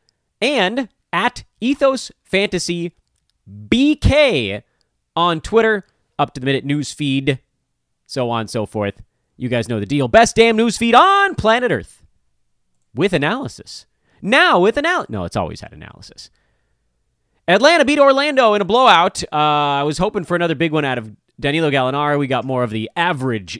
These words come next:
Gallo. So you got the crap Gallo, the big Gallo, and the average Gallo. That was the three-game stream we had for him with John Collins out. You can most likely move on from that. The expectation is that Collins is gonna be back after the All-Star break. If you want, I mean, there,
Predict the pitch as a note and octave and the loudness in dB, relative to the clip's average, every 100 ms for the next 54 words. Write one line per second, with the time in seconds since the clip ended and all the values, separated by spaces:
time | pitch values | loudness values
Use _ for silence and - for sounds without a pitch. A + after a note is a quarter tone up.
0 | - A#2 G2+ F2 E2+ F2 A#2 _ _ _ | -12 -8 -6 -8 -8 -10 -10 _ _ _
1 | E3 D#3+ - - G3 G#3+ A3 A#3 A3+ B3 | 0 2 0 -2 0 0 2 2 4 4
2 | G#3 D#3 F#3 E3+ E3+ F3 D3 C#3 C#3 B2+ | 0 -2 -2 2 2 2 0 -2 -4 -6
3 | G2 G2 E2 E2+ G#2+ B2+ A2+ G#2+ B2 D3 | -8 -10 -10 -4 -4 -4 -6 -14 -6 -4
4 | C#3 C3+ A#2 G#2+ - C#3+ C3 G#2+ G2+ F#2+ | -2 -4 -4 -8 -6 -4 -4 -4 -6 -6
5 | A2 G#2+ G2 F#2+ _ _ _ - C#3 B2+ | -6 -6 -6 -10 _ _ _ -6 -2 -2
6 | A2+ F#3+ F#3 G3 B3 C#4+ _ _ E3 E3 | 0 0 0 4 2 2 _ _ -4 0
7 | F3+ F3+ D#3 D3+ C#3 B2+ B2 - A3 D#4+ | 0 0 0 -2 -2 -2 -4 -2 0 2
8 | C#4 - B2 F2+ D#2 D3+ _ _ _ _ | 0 -4 -6 -6 -6 -8 _ _ _ _
9 | B2+ B2+ A#2+ A#2 B2+ A#2+ A#2 G#2 - B2 | -6 -4 -6 -4 -6 -6 -6 -8 -6 -6
10 | A2+ G#2 G2 - F#2+ F#2+ G#2+ A2 G2 - | -6 -6 -10 -10 -8 -4 -4 -2 -4 -6
11 | G2+ A#2 A#2+ B2+ A2+ B2 B2 - - C4 | -4 -4 -2 -4 -2 0 -2 -6 -8 -6
12 | B3 C#4 B3+ D#4 D4+ C#4 D4 C#4+ | -2 -4 2 2 2 0 -4 -6